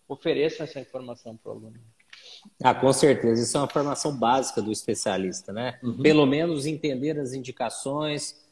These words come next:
Speaker 2: como é executada a técnica, enfim. E aqueles que, que caminham, né, e que agregam esse conhecimento, essa habilidade, com certeza se formam especialistas melhores,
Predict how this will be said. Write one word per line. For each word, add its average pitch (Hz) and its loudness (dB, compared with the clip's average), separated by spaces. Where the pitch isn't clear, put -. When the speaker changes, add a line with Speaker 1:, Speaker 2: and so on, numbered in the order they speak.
Speaker 2:
como 165 4
é 143 2
executada 131 -2
a 104 -4
técnica, 127 -2
enfim. 110 -6
E 131 6
aqueles 170 4
que, 139 0
que - -10
caminham, 135 -2
né, 131 -2
e 127 -2
que - -2
agregam 135 2
esse 127 -4
conhecimento, 117 -6
essa 120 -4
habilidade, 127 0
com 170 8
certeza 151 2
se 147 -6
formam 147 0
especialistas 131 -6
melhores, 127 -2